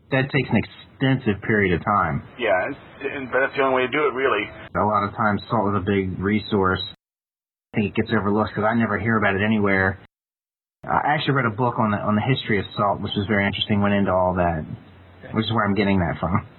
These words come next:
Speaker 3: But a lot of spices, were, which were very light, were also very, very valuable. One person once quoted me that in the Middle Ages,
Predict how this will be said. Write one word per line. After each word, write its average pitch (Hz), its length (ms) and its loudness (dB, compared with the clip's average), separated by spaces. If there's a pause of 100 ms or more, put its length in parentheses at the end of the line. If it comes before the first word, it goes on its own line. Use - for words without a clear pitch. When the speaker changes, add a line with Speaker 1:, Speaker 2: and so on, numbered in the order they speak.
(720)
Speaker 3:
But 175 120 0
a 160 40 2
lot 175 260 2
of 190 100 0 (120)
spices, 170 540 0 (260)
were, 135 260 -2
which 147 260 0
were 135 120 2
very 165 320 0
light, 143 420 2
were 123 140 2
also 139 280 -2
very, 135 260 0
very 131 200 2
valuable. 131 640 0 (560)
One 151 240 0
person 139 380 -2
once 127 180 -2 (140)
quoted 139 260 0
me 127 120 -2
that 131 200 2
in 123 80 -4
the 120 80 -2
Middle 139 320 2
Ages, 131 480 0